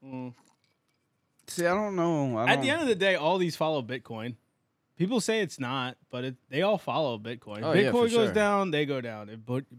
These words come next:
Speaker 1: Bitcoin goes up, they go up.
Speaker 2: Yeah.
Speaker 1: It,
Speaker 2: Okay.
Speaker 1: it's very frustrating.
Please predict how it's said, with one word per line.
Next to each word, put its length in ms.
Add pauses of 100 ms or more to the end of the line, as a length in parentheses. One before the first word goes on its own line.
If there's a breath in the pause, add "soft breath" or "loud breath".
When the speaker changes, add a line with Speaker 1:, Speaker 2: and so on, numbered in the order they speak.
Speaker 1:
Bitcoin 480
goes 180
up, 240
they 120
go 180
up. 200 (340)
Speaker 2:
Yeah. 260 (880)
Speaker 1:
It, 40
Speaker 2:
Okay. 280 (260)
Speaker 1:
it's 160
very 240
frustrating. 680